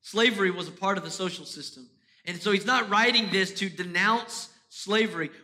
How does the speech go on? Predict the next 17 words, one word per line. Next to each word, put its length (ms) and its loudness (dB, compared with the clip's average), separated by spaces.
What 160 2
he's 160 0
writing 420 4
is 120 0
to 100 -8
show 400 4
us 120 -2
how 320 2
a 80 -10
spirit-filled 920 2
Christian 440 0
home 340 0
thrives 760 2
regardless 580 2
of 120 -8
the 60 -14
culture. 360 -14